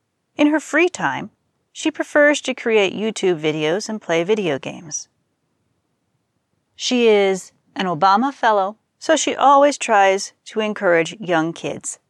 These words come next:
and the community. I asked that if she could be anything in the world besides this, what would she be? And her answer I quite like. She would be a great human being.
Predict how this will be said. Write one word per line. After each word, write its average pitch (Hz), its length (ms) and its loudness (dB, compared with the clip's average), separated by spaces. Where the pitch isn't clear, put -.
and 139 240 -2
the 131 60 -14
community. 170 680 -10
I 180 100 -2
asked 156 520 -2
that 190 180 2
if 190 100 -2
she 330 220 -4
could 226 200 -8
be 185 180 -2
anything 247 420 -2
in 233 120 -2
the 226 80 -2
world 185 280 2
besides 202 560 -2
this, - 340 -12
what - 160 -8
would 156 140 -6
she - 160 -10
be? 339 300 -4
And 247 120 -2
her 294 140 4
answer 196 600 -4
I 185 80 -2
quite 180 480 -2
like. 143 420 -10
She 240 260 -2
would 247 140 0
be 165 280 -6
a 185 120 -6
great 143 440 -10
human 151 400 -6
being. 196 440 -2